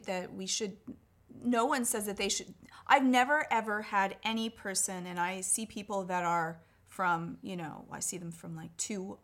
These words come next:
upwards to ninety something years old. Um, I've never had anyone that uses social media say, "I wish I could use more social media. I wish I spent more time on social media."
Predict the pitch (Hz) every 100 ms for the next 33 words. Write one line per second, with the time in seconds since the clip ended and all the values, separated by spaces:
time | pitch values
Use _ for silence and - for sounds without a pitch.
0 | _ 196 - 170 170 170 - 165 165 170
1 | 170 151 151 165 - - - - - 175
2 | 170 165 165 160 202 247 180 165 - -
3 | - - 220 214 - 254 262 285 269 254
4 | 226 247 196 175 165 170 180 170 165 -
5 | 175 175 175 175 170 185 175 170 175 175
6 | 170 175 170 175 170 - 165 165 165 170
7 | 180 208 294 285 277 262 220 226 220 208
8 | 202 196 - 190 185